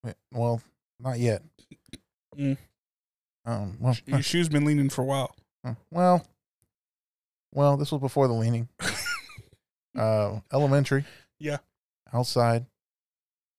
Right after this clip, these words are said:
Speaker 1: Took a chair out there.
Speaker 2: Who's on your team?
Speaker 1: Shit, I don't even remember.
Speaker 2: Mm.
Speaker 1: I don't even
Speaker 2: Mm.
Speaker 1: Charizard.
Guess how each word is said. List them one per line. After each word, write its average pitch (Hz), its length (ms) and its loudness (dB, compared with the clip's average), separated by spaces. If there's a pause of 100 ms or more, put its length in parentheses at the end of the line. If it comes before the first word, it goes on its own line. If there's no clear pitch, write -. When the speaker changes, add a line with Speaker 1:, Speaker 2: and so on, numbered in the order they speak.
(340)
Speaker 1:
Took 120 140 -6
a 120 60 -8
chair 127 280 2
out 123 140 2
there. 127 300 -2
Speaker 2:
Who's 196 100 -4
on 196 60 2
your 170 100 4
team? 151 260 -2 (600)
Speaker 1:
Shit, - 160 -10
I 101 60 -4
don't 113 160 -2
even 98 140 -4
remember. 110 300 -4 (560)
Speaker 2:
Mm. 143 280 -2 (500)
Speaker 1:
I - 60 -12
don't 110 100 -2
even - 120 -8 (120)
Speaker 2:
Mm. 139 240 -2
Speaker 1:
Charizard. 120 580 6